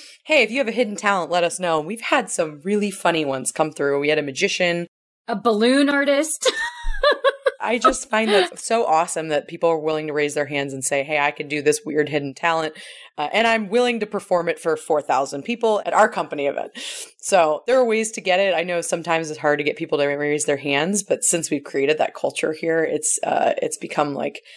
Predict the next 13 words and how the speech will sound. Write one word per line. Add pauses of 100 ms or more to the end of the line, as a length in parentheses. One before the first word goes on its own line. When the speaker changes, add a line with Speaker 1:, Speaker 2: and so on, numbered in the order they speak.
(300)
Speaker 1:
a
fun
little
tradition
that
we
get (400)
a
lot
of
our
employees
to,